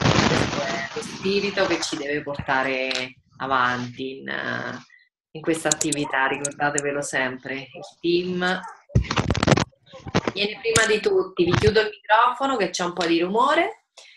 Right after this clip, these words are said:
viene assolutamente prima di tutti.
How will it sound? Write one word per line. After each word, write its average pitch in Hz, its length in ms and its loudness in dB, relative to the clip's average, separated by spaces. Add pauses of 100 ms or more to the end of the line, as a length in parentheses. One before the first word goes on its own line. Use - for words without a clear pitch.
(140)
viene 170 380 2
assolutamente 170 720 -2
prima 156 260 -4
di 151 80 -10
tutti. - 600 -10